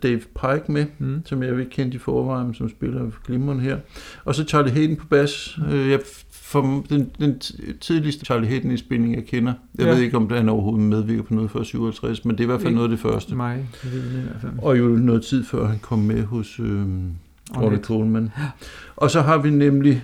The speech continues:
Speaker 1: øh, apropos Ornette, øh, nogle indspilninger fra otteoghalvtreds, oktober otteoghalvtreds, som jeg ved, du er voldsomt begejstret for.
Speaker 2: Ja.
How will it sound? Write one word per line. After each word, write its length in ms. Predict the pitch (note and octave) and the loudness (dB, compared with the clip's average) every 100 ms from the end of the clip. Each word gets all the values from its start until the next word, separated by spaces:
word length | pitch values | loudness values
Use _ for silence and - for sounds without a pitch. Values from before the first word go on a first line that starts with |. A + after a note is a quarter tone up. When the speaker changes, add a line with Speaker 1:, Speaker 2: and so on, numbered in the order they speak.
| - | -2
Speaker 1:
øh, 400 | C#3 A#2+ A2+ A2 A2+ | 2 4 4 4 2
apropos 500 | - A2 C#3 C#3 B2+ | -2 -2 0 2 4
Ornette, 340 | A#2 B2 C#3+ - - - | 4 4 2 0 -14 -6
øh, 240 | C3 B2 | -2 0
nogle 340 | A#2+ A#2+ A#2+ - | 0 2 0 0
indspilninger 580 | C3+ - C#3+ C3 B2+ | -2 0 0 0 0
fra 100 | A#2 | 0
otteoghalvtreds, 680 | C3+ D#3+ E3+ C#3+ - C#3+ C#3+ | 2 2 2 -2 0 0 0
oktober 340 | C#3+ - D3 D3 | -6 -4 0 0
otteoghalvtreds, 480 | C3+ C#3+ - C#3 C3+ | 0 -2 0 -2 0
som 140 | C3+ | 0
jeg 100 | A#2+ | 0
ved, 140 | A#2+ B2+ | 0 0
du 120 | C#3 | 0
er 40 | |
voldsomt 360 | B2+ C3+ C#3+ B2 | 2 2 2 -2
begejstret 480 | B2 A#2+ B2 - C3 | -2 -2 -2 -4 -2
for. 80 | |
Speaker 2:
Ja. 80 | C3 | 0